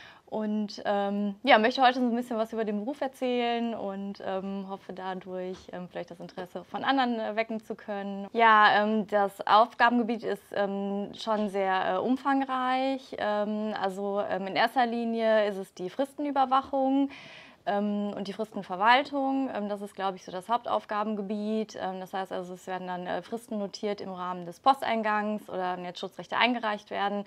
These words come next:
ähm, werden Fristen in Gang gesetzt, die werden notiert, die müssen überwacht werden, die müssen bearbeitet werden. Ähm, das ist, glaub ich, so der, der erste große Bereich.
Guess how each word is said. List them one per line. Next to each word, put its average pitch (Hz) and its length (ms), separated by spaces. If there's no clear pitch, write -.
ähm, 196 240
werden 196 240
Fristen 202 320
in 190 80
Gang 196 200
gesetzt, 190 380
die 185 60
werden 180 160
notiert, 254 340
die 190 60
müssen 196 240
überwacht 190 400
werden, 220 480
die 196 80
müssen 175 240
bearbeitet 226 560
werden. 196 600
Ähm, 185 560
das 190 140
ist, - 80
glaub 190 160
ich, 185 120
so 185 80
der, 175 320
der - 320
erste 247 240
große 247 300
Bereich. 226 420